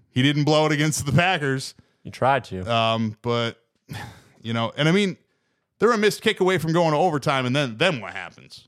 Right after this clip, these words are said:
Speaker 1: right? So, I mean, w-, with, with,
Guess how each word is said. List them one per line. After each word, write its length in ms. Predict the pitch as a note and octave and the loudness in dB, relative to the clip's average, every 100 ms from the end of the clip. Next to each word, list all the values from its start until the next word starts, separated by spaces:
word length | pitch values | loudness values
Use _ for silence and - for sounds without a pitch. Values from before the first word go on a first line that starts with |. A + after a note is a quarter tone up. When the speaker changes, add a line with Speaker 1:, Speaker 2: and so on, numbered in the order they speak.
| - | -8
Speaker 1:
right? 320 | A2 B2+ C3 _ _ - | -2 -2 -2 _ _ -10
So, 600 | - D3 B2 A#2 A2 - _ _ _ _ - | -2 0 2 0 -4 -10 _ _ _ _ -8
I 60 | A2+ | -4
mean, 140 | A2 | -2
w-, 200 | G2 A2 - | -4 -6 -4
with, 340 | A2+ G#2 - | -4 -4 -8
with, 260 | A#2 G#2+ | -8 -8